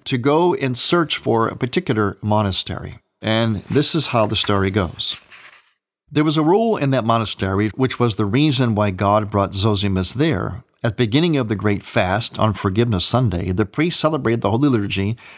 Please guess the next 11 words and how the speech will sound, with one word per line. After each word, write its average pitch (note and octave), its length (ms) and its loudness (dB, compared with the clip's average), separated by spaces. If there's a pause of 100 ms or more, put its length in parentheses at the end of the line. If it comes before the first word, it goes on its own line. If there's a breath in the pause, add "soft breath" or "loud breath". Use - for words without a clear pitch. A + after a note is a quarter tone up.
and G2 100 -4
all B2 280 2
partook A2+ 480 -2
of G#2+ 80 0
the G2+ 60 0
holy A#2 240 2
body G2 280 0
and G#2 80 -2
blood F#2 140 -2
of F#2+ 100 -6
Christ. - 540 -2